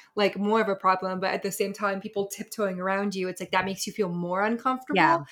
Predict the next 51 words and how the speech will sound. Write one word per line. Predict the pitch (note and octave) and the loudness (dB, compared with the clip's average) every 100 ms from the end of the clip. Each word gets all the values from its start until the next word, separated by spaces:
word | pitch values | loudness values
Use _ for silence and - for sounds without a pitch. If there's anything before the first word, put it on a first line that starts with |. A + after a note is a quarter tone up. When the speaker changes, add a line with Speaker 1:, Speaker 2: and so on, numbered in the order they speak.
| - - - _ | -16 -20 -20 _
Speaker 1:
Um, | G#3 G3 F#3+ F#3 - | 4 6 4 0 0
I | |
do | G#3+ A3 | 2 2
think, | A#3+ A3+ | 0 -2
like, | G3 | -4
bouncing | F#3+ F#3+ F#3+ G3+ | -2 -2 -4 -6
off | G3 | -6
of | F#3 | -6
what | F3 F3+ | -6 -4
you | F#3 F#3+ | -4 -6
said, | - E3+ E3 - | -6 -6 -8 -12
just | E3+ F#3 | -8 -6
approaching | F#3+ - F#3+ G#3 | -6 -4 -4 -4
it | G3 | -8
with | - | -8
confidence. | - F3+ F3 A3+ C4 C#4+ C#4 G3 | -8 -6 -4 -2 0 0 0 2
Speaker 2:
Mm-hmm. | A3+ A3+ G3+ | 4 4 2
Speaker 1:
Like, | F#3+ - - | 0 -2 -6
shortly | - A3 G#3 | 0 4 4
after | G#3 G#3 G#3 | 4 2 -2
my | F#3+ | -2
surgery, | - G3 G3+ G3+ F#3+ F#3 F3+ - | -4 -2 -2 -2 -2 -4 -6 -2
I, | F#3 F3+ F3+ - | -2 0 -4 -4
you | G3+ | -4
know, | |
when | F#3 | -2
I | F3+ | -6
was | F3+ | -6
going | F#3 F#3 F#3 - | -6 -6 -6 -10
to | F#3+ F3 | -8 -8
an | - | -6
event | F3 F3+ F#3+ F#3 | -6 -4 -6 -6
or | |
a | E3+ | -14
party, | - G3 F3+ E3+ | -4 -4 -4 -8
like, | - | -14
pre-pandemic, | - G3 F#3 F3+ F#3+ F#3+ F#3 _ _ - - | -12 -10 -8 -8 -6 -8 -10 _ _ -20 -4
I | - A3 | 2 2
would | A3+ A3+ | 4 4
introduce | A3+ A3+ A3 B3+ | 2 -2 -6 -6
myself | C#4+ C4 A#3 | -6 -4 -6
to | A#3 | -6
someone, | A3+ A3+ A3+ | -6 -2 -2
and | A3 | -2
when | A3 | -4
they | A3 | -4
asked | - G3 A#3 | -2 -2 -2
about | A3 G#3+ G#3 | -2 -4 -2
me, | G#3 | -2
I'd | G#3 G#3 | -2 -2
say, | - | -4